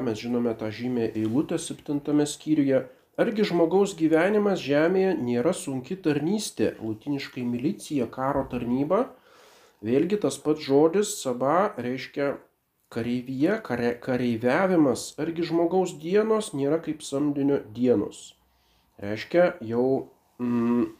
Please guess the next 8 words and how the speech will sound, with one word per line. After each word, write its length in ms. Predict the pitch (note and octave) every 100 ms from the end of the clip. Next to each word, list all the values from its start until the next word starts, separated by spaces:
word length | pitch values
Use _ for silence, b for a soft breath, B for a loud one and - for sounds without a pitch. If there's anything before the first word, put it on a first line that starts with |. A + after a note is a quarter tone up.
| B B _
Jobas 440 | - A2 C3 C3+ -
atkreipė 460 | B2 B2 A#2 A#2 G#2+
dėmesį 380 | A#2 C3 C3+ B2+
į 80 | -
tą 100 | B2+
aspektą, 480 | A2 - - - F3
kad 180 | D#3+ B2
tarnauti 680 | - A#2 B2 C3 D#3+ F#3+ G3